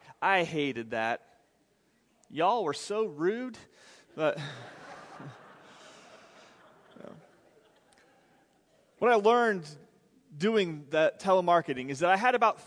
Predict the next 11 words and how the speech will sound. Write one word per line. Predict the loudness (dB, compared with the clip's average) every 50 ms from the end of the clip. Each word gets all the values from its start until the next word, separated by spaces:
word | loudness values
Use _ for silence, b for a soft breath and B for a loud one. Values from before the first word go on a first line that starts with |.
| -20 -2 4
thirty | 4 4 4 4 0
seconds. | -6 -2 -2 -2 -2 -2 -6 -12 -12 -12
From | -8 -6
the | -6 -6
time | -4 -2 0 0 0 -2
the | -4 -8
person | -8 -4 -2 -2 -2 -2 -2 -4 -6 -6
picked | -10 -12 -8 -4 -4 -4 -4 -4
up | -6 -6 -6 -8
the | -12
phone, | -12 -10 -6 -6 -4 -4 -4 -6 -8 -10 -12 -16